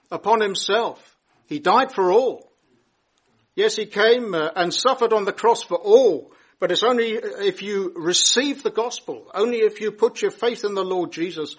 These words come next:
that you can come into that blessing which is available now. So God has been satisfied, and he will want to present you holy and unblameable and irreproachable. That is, uh, against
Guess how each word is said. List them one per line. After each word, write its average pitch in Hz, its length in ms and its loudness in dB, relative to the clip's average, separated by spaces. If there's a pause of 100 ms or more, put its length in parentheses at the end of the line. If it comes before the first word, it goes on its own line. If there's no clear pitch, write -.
(420)
that 170 180 -2
you 214 100 -2
can 214 180 2
come 214 240 2
into 220 200 2
that 190 240 -2
blessing 175 480 -2
which 151 200 -6
is 170 260 -4
available 175 560 -2
now. 151 300 -8
So 160 180 -4
God 240 300 4
has 208 120 0
been 180 220 -8
satisfied, 160 800 -10 (440)
and 151 180 -4
he 180 180 -2
will 170 140 -4
want 165 200 -4
to 151 60 -8
present 151 480 -8
you 127 140 -12
holy 147 520 0 (720)
and 135 340 -8
unblameable 147 920 -4
and 127 140 -12 (100)
irreproachable. 190 840 -10 (120)
That - 160 -20
is, - 320 -18
uh, 135 200 -8
against - 460 -10